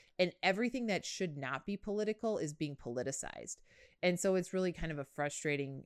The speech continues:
once again, we flipped everything around. And the problem also, I think, is, I will admit, I'm a little biased against this Pope because of the fact that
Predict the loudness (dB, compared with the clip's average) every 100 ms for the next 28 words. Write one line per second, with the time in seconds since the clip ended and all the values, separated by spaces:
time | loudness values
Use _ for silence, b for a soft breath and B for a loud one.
0 | -10 -10 -6 -6 -2 -2 0 0 0 -2
1 | -4 -6 -4 -4 -4 -2 -2 0 0 2
2 | 0 0 0 0 0 -4 -4 -6 -6 -14
3 | B B 6 8 10 8 4 -2 2 4
4 | 4 4 4 6 4 2 0 -2 -2 -2
5 | -4 0 4 4 2 -4 -2 -2 -2 -4
6 | -2 -2 -2 -2 -2